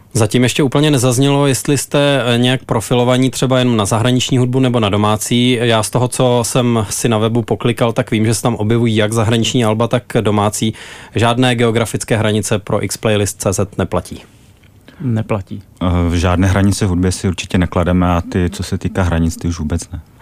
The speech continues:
Speaker 1: Když jsem se teď před malou chvílí koukal na statistiku, která je v pravém sloupci na webu, tak třináct tisíc šest set jedna alb, tři tisíce šedesát šest kapel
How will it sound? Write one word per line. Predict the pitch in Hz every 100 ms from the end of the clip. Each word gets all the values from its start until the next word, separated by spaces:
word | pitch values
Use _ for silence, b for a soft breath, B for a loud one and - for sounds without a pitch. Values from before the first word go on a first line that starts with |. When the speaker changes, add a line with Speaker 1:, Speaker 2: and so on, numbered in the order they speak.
| B B B B -
Speaker 1:
Když | 110 107
jsem | 135 135 139
se | 127 - 143
teď | - 135 147 127
před | - 117 131
malou | 127 131
chvílí | - 131 135
koukal | 131 147 143
na | 127
statistiku, | - 120 117 - 101 107 113
která | - 123 113 113
je | 113
v | - - 107 -
pravém | 104 101 123
sloupci | 117 113 104 - 113 113
na | 117
webu, | 107 107 113 120 -
tak | 123 - -
třináct | - - 117 131 -
tisíc | - 135 - 127 -
šest | - 123 -
set | 123 -
jedna | 110 113 131
alb, | - 110 101 107 127 - 123 110 104 104
tři | - -
tisíce | 101 131 - 117 - 123
šedesát | - 127 113 113 123 113 -
šest | - - 120 -
kapel | - 101 113 107 110